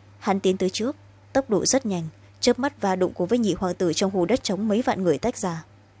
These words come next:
Tay phải của nhị hoàng tử bấm pháp quyết chỉ tới trước,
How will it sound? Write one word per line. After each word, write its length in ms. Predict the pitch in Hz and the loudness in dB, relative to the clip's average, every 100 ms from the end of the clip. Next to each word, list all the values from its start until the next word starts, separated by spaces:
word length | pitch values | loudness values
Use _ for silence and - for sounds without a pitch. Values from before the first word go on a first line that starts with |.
| - - - - - - - - - - - - | -20 -20 -20 -20 -20 -20 -20 -20 -20 -20 -14 0
Tay 140 | 202 | 2
phải 140 | 196 | 4
của 100 | 170 | 2
nhị 160 | 180 185 | 2 2
hoàng 200 | 196 175 | 2 0
tử 140 | 190 | 0
bấm 200 | 160 170 | 0 0
pháp 200 | 185 233 - | 0 -4 0
quyết 180 | 254 285 | -2 0
chỉ 180 | - 165 | -2 0
tới 140 | 185 | -2
trước, 260 | - 233 | -2 -4